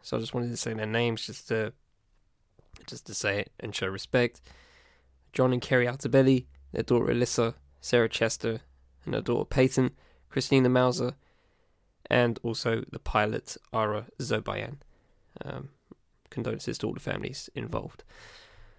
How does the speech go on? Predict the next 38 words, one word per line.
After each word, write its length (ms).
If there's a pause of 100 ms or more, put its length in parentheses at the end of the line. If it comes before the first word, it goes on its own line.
(840)
But 120
obviously, 460
the 420 (460)
notable 600 (200)
death 260
of 440 (100)
all 140
of 60
that, 280
and 100
the 60
reason 300
why 180
the 100
news 280
is 120
covering 400
it 140 (240)
so 380
much, 440
is 200
because 640
it, 260 (180)
Kobe 300
Bryant 360
was 460 (460)
part 240
of 100
that 160
crash, 440
and 140
his 100
daughter 240
Gianna, 340 (1160)
or 100
Gigi 460
for 180
short. 400